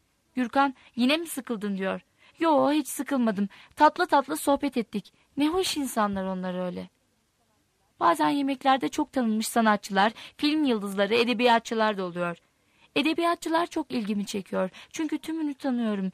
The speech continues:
Çoğunu seviyorum. O kadar çok okuyorum ki onları. Köşedeki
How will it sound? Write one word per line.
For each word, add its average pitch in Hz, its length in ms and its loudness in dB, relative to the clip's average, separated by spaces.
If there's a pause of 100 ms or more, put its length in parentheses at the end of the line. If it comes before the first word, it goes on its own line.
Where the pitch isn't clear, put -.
(160)
Çoğunu 339 320 0
seviyorum. 254 500 2
O 233 80 2
kadar 311 300 4
çok 302 200 -6
okuyorum 302 460 -4
ki 262 100 -8
onları. 220 380 -2 (1300)
Köşedeki 330 600 -4